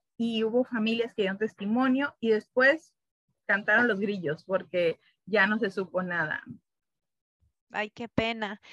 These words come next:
Speaker 2: Eh, saludos a Katia Ganem, saludos, bendiciones desde Sonora, dice, nos dice Katia. Eh, pues sí,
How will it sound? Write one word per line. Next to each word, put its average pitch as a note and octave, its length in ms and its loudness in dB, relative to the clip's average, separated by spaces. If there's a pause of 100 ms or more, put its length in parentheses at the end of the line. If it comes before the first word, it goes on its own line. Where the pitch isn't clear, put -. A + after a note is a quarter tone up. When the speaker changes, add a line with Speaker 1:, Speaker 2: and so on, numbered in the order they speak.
(260)
Speaker 2:
Eh, A#3 360 4
saludos D#4 800 6
a B3+ 400 6
Katia C4+ 680 0
Ganem, C4 400 -6 (160)
saludos, B3+ 400 -4
bendiciones A#3 540 -4
desde A3+ 260 -2
Sonora, B3 480 6 (400)
dice, G#3 500 0
nos F#3+ 160 -8
dice F#3+ 280 -8
Katia. A3 420 0 (580)
Eh, A3+ 280 8 (120)
pues C#4 160 8
sí, F4+ 200 8